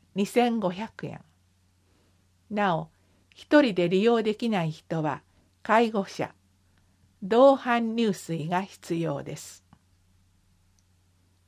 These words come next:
申し込み、問い合わせ先。直接窓口またははがきに、障害者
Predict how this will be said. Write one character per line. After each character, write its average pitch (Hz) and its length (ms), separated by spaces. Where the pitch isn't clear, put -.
申 226 220
し - 180
込 220 160
み、 202 240
問 233 240
い 226 60
合 208 80
わ 196 120
せ 180 160
先。 - 520
直 254 200
接 294 400
窓 233 300
口 - 520
ま 190 160
た 220 180
は 151 160
は 185 180
が 185 140
き 175 220
に、 165 220
障 302 320
害 262 220
者 - 360